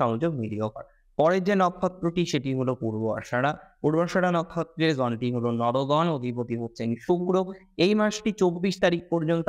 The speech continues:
আপনাদের জন্য যথেষ্ট ভালো। ফাইন্যান্সের দিক থেকে, হেলথের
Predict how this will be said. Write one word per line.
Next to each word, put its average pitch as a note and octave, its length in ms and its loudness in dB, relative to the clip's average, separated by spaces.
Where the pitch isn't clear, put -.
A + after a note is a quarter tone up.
আপনাদের C3 360 -2
জন্য C3+ 140 0
যথেষ্ট F3 460 -2
ভালো। A2+ 280 -6
ফাইন্যান্সের F3 560 2
দিক E3+ 140 0
থেকে, E3+ 240 2
হেলথের C3+ 440 0